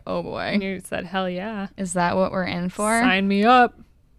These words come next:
Speaker 1: He, she says, "Hey, lady, do we need to get up at four A M and watch the royal wedding?"
Speaker 2: <laughs>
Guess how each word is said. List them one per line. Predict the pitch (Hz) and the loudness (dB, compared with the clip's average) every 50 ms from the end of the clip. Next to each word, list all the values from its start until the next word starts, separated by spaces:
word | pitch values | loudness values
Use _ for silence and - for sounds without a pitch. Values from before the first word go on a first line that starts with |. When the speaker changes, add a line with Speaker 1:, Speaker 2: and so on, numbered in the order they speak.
| _ _ | _ _
Speaker 1:
He, | - 233 - | -12 -12 -10
she | - - - 220 | -6 -2 -2 -2
says, | 208 - 208 190 185 185 - - - | 0 2 2 2 2 0 -2 -8 -12
"Hey, | 175 185 262 294 311 240 | 0 2 2 2 4 2
lady, | 175 165 170 165 170 185 | 0 0 0 0 0 0
do | 214 - 202 | 0 2 2
we | 208 208 | 2 4
need | 214 254 254 | 4 4 2
to | 285 247 | 4 2
get | 214 190 | 2 2
up | 202 214 214 - | 2 2 2 0
at | 151 - | -4 -6
four | - - 165 165 180 | -2 0 2 2 4
A | 185 | 4
M | 175 170 | 2 0
and | 180 170 156 | 0 0 0
watch | 151 156 175 - - | 0 0 -2 -2 -4
the | - 185 | -4 -2
royal | 180 165 160 165 165 160 | -2 0 2 2 0 0
wedding?" | 156 147 156 160 202 247 285 302 285 - - _ _ _ - | 0 -2 -2 0 0 0 0 -2 -4 -8 -16 _ _ _ -2
Speaker 2:
<laughs> | - | 0